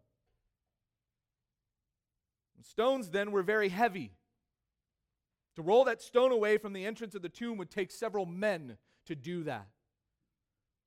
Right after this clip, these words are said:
Why was this large stone put there in front of the tomb? The stone was put there in order to keep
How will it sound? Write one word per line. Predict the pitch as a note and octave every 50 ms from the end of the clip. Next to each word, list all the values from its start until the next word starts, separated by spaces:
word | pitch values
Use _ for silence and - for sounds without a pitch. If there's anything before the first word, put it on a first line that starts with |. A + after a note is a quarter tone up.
| _ _ _ _ _ _ _ _ _ _ _ _ _ _ _ _ _ _ _ _ _ _ _ _
Why | - C3+ F3 G3+ A3+
was | A3+ A#3+ A3 D#3
this | F3+ A3 G#3 - - - _ _ _
large | D#3+ F3 F#3+ G3 G#3+ A3 G3 -
stone | - - - - A3 A3 A3 G#3+ G3
put | - - - A#3+ B3 B3
there | A3 A#3+ C4 C4+ C4+
in | B3 G#3+
front | F3+ - G#3+ A3
of | G3
the | F#3+ F#3+
tomb? | - - A3+ A#3+ C#4 D4+ F#4 E4+ - _ _ _ _ _ _ _ _ _ _ _ _ _ _ _ _ _ _ _ _ _ _
The | - C#3+
stone | - - - G3+ G#3 A#3+ A#3+
was | A3 F#3 -
put | - C4 D4+ -
there | - G3+ F#3+ G#3 A3+ A3 - - -
in | G#3+ A3
order | G#3+ A3 A3+ B3
to | A3 A#3
keep | - - B3 A#3+ -